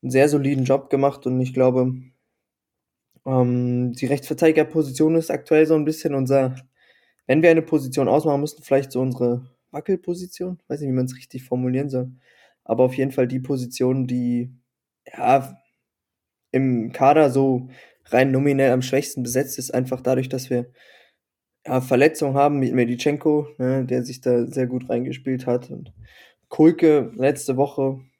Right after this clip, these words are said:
hm, jetzt auch nicht gerade, ähm, ja, das überragendste Spiel geliefert hat. Ich mein, Akoto könnte die Position auch spielen, aber kommt noch aus Verletzung. Und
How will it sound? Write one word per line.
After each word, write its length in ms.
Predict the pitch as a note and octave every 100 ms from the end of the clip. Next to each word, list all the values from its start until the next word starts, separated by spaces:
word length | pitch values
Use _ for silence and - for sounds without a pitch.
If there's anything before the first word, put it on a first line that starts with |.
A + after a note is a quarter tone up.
| _ _ _ _
hm, 260 | B2+ B2 B2
jetzt 220 | A#2 -
auch 140 | B2+ C3+
nicht 180 | C3
gerade, 400 | B2+ B2 A#2+ B2+ - _ _ _ _ _ _ _ _
ähm, 540 | A2 A#2 A#2 A#2+ A#2+ _ _ _ _ _ _
ja, 400 | - - - B2+ - _ -
das 180 | B2+ C3+
überragendste 640 | C3 A#2 C3+ C#3+ C3 C3
Spiel 280 | - C#3+ C3
geliefert 520 | B2+ C3+ C3+ B2+ -
hat. 160 | C3 C3
Ich 220 | - -
mein, 420 | C3+ C3+ B2+ C3 _ _ _ _
Akoto 480 | B2+ C3 D3 D3+ C#3
könnte 280 | D3 C3 C3
die 180 | B2+ B2+
Position 420 | C#3+ B2+ C3 B2
auch 200 | B2+ C#3
spielen, 340 | - C3 B2+
aber 320 | B2+ A#2 B2+
kommt 180 | - C3
noch 80 | C3
aus 160 | B2+ B2
Verletzung. 580 | C3 C3+ C3+ - C3 -
Und 280 | - -